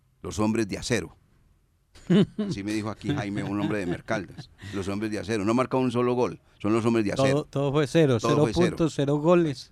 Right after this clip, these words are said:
Speaker 1: Jaime, que, que fue el que dijo esto desde Mercaldas.
Speaker 2: Uy, muy
Speaker 1: La
Speaker 2: fuerte
Speaker 1: selección,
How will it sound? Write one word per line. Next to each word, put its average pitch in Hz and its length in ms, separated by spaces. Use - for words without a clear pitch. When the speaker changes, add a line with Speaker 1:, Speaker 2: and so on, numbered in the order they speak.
Speaker 1:
Jaime, 98 320
que, 90 240
que 87 140
fue 95 120
el - 60
que 95 120
dijo 95 200
esto 90 300
desde 85 280
Mercaldas. 85 600
Speaker 2:
Uy, 131 120
muy 110 140
Speaker 1:
La 98 60
Speaker 2:
fuerte 123 240
Speaker 1:
selección, 101 300